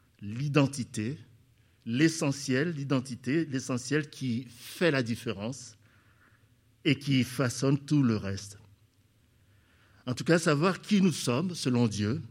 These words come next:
c'est quelque chose qui peut changer notre vie. Le, ah, c'est,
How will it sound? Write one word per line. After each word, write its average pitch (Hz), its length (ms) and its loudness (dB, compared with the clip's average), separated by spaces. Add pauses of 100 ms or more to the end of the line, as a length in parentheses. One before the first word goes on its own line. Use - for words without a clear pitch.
(840)
c'est 139 400 2
quelque 135 320 0
chose 165 300 -2
qui 127 120 -4
peut 113 460 -2 (240)
changer 113 800 -6 (400)
notre 107 360 -6
vie. 95 220 -8 (3250)
Le, 131 560 -2 (300)
ah, 113 120 -12 (300)
c'est, - 240 -20